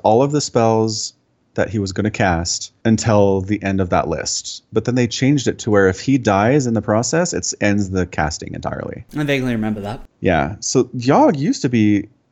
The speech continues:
Speaker 1: I mean, it was getting play all over the place. It was getting play in tournaments.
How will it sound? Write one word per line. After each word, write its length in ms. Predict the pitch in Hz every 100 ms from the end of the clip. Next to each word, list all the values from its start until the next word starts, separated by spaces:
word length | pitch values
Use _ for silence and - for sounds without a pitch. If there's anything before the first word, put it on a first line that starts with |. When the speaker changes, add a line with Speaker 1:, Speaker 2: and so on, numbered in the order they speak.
| _
Speaker 1:
I 40 | 107
mean, 160 | 101
it 80 | 123
was 540 | 277 120 87 85 82 85
getting 520 | - 95 90 85 82
play 720 | - 98 90 85 85 82 82 -
all 140 | 131
over 120 | 104 110
the 60 |
place. 380 | - 65 - -
It 60 | -
was 120 | 107
getting 200 | 113 101
play 420 | 90 98 90 85
in 280 | 82 87 82
tournaments. 580 | 92 92 71 73 -